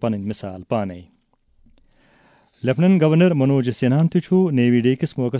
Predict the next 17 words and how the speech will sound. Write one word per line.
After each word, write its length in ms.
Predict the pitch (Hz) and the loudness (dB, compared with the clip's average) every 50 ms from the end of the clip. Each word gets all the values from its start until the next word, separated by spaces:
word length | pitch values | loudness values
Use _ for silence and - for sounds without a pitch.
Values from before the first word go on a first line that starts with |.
| - - | -6 -8
پہ 80 | 143 135 | -8 -6
ملک 200 | 127 120 110 107 | -6 -6 -6 -6
کس 260 | - 117 - 123 117 107 | -10 -10 -10 -12 -10 -6
بحریہس 540 | 107 107 113 117 120 123 139 139 - - - _ | -4 -2 -2 -2 -2 -4 -4 -6 -8 -12 -10 _
مبارک 400 | 120 113 104 107 104 101 104 104 | -4 -4 -2 -2 -4 -4 -6 -8
کورمت۔ 580 | - _ 214 - - 131 120 107 107 104 104 - | -10 _ -20 -6 -4 -2 -2 0 -2 -4 -4 -6
أکِس 220 | 135 110 120 110 | -6 -6 -6 -6
سوشل 300 | - - 120 107 - 147 | -6 -6 -8 -6 -6 -6
میڈیا 340 | 143 135 131 131 127 131 135 | -4 -4 -2 -2 -2 -4 -4
پوسٹس 460 | 135 - 123 117 107 - - 120 - | -6 -6 -8 -8 -8 -8 -10 -12 -10
پہ 80 | - 131 120 - | -10 -10 -10 -8
کر 180 | - 120 107 104 | -6 -6 -6 -6
تِمو 240 | - 117 127 151 156 - - - - _ _ _ - | -4 -4 -2 -4 -4 -6 -10 -20 -20 _ _ _ -14
بحری 500 | 110 101 120 123 123 131 143 156 165 170 - _ - | -6 -2 0 0 2 2 2 0 0 -2 -6 _ -18
سرحدن 440 | - - 127 117 117 123 123 156 151 | -10 -6 -4 -4 -2 -2 -2 -2 0
ہنز 220 | 127 123 127 110 117 | 0 0 -2 -2 -2
نگرانی، 600 | 110 113 110 110 113 123 123 131 143 156 170 | -2 -2 0 0 0 0 0 2 0 0 -2